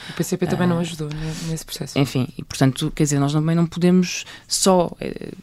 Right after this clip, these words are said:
Speaker 2: criticar o P S. Agora o P S tem a maioria absoluta, mas na anterior legislativa, na ante-, na anterior legislatura não estava. E muito o que a direita agora critica no P S teria podido aprovar, eh,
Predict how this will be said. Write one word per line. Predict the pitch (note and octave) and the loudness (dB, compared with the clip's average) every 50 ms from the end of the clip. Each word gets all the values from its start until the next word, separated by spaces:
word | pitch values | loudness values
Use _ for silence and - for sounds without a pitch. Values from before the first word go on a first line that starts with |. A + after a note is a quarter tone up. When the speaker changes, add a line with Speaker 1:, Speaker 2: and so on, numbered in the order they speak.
| - - | -18 -10
Speaker 2:
criticar | - - D#3 - E3 D#3 - D#3+ D#3 | -8 -6 -4 -4 -4 -4 -2 -2 -2
o | D#3 | -2
P | D#3 - F3 | -2 0 2
S. | A3 D4 D4+ - | 2 2 2 2
Agora | F3+ F#3+ B3 C4+ | 2 2 2 2
o | |
P | - A#3 | 2 2
S | A#3 A#3 | 2 2
tem | - A3+ G#3+ | 2 0 2
a | G#3 | 2
maioria | G3+ G3+ G3+ F#3 F#3 | 2 2 2 2 0
absoluta, | F3 E3+ - - - C#3 B2 - - - - - | 0 -2 -6 -6 -6 -6 -6 -6 -10 -12 -12 -10
mas | - A#2+ A#2 | -10 -8 -8
na | A#2+ | -6
anterior | A#2+ A#2+ A#2+ C3+ C3+ | -8 -8 -6 -8 -8
legislativa, | B2+ C#3 C#3+ C3+ - F#3 F#3 - - - - - - | -6 -6 -8 -6 -6 -8 -8 -8 -10 -12 -14 -14 -12
na | - - C3 | -8 -8 -8
ante-, | - - - | -8 -10 -8
na | - C3+ | -6 -6
anterior | C3+ C#3 C#3 D3 D3+ D#3 | -6 -4 -4 -2 -2 -2
legislatura | D#3 D3+ D3 D#3+ D#3+ D#3 A3+ A3 A3 G3+ | -2 -2 -2 -2 -2 0 0 2 2 4
não | G3 | 2
estava. | F#3+ - - - C3 C3 A#2+ A#2+ A#2+ - - - - - - | 2 0 -2 -6 -8 -10 -10 -12 -12 -12 -12 -12 -14 -12 -4
E | - D3+ | 2 6
muito | D#3+ F3 F#3 F3 | 8 8 8 6
o | F#3 F3+ | 4 0
que | F#3 | 0
a | E3+ | 2
direita | F#3 F3+ E3+ D#3+ D#3 D3 | 2 2 2 0 0 -2
agora | D3+ C#3+ C#3 C#3+ C#3 | -4 -4 -4 -4 -4
critica | - - D3 - - C#3+ - - C3 | -4 -6 -4 -4 -4 -6 -4 -6 -6
no | C3 B2+ | -6 -6
P | - - B2+ | -6 -6 -4
S | C3 D3+ F#3 - - | -2 -2 -2 -2 -2
teria | - G3 F3+ F#3+ G3 | -2 -2 0 0 0
podido | - - - F3+ E3 F3 F3+ F3 F3+ | -2 -4 -8 -6 -4 -2 -2 -2 -2
aprovar, | F3+ G3 G3+ F#3+ F#3 F#3 F3 F#3 - - - - - - - - - _ - | -2 -2 -2 0 0 0 -2 -2 -4 -6 -10 -16 -20 -20 -20 -20 -20 _ -12
eh, | - B2 A#2+ - | -10 -10 -10 -10